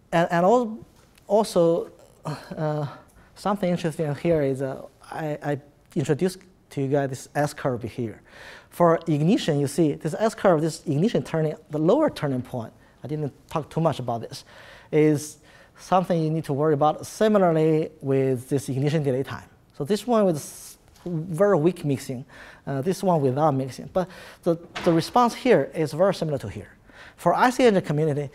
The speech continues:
you, you, you will find the major challenge for model reduction or for, for using different fuels is you use different fuel in your en-,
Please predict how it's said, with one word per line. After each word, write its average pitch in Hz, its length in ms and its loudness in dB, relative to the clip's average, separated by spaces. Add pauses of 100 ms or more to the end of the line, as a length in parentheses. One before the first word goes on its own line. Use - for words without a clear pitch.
(180)
you, 160 180 0
you, 156 140 4 (140)
you 160 100 4
will 165 100 8
find 180 380 4
the 151 60 4
major 151 200 4
challenge 156 460 2
for 143 200 0
model 147 260 0
reduction 135 420 -2
or 139 280 0
for, 131 420 -2 (160)
for - 140 0
using 147 260 4
different 139 320 2
fuels 165 380 2
is 123 200 -4 (360)
you 143 100 -2
use 190 200 2
different 208 300 2
fuel 190 200 6
in 165 100 4
your 143 180 0
en-, 165 180 -2